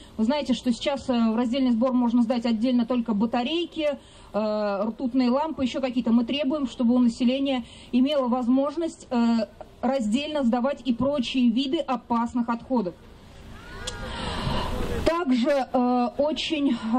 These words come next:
э, сильный пункт: усилить контроль за оборотом опасных медицинских отходов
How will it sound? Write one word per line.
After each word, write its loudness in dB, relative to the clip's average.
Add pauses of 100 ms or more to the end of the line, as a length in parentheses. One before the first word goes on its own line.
(240)
э, 2
сильный 0
пункт: 0
усилить 0
контроль 0
за 0
оборотом 0
опасных -4
медицинских -2
отходов -2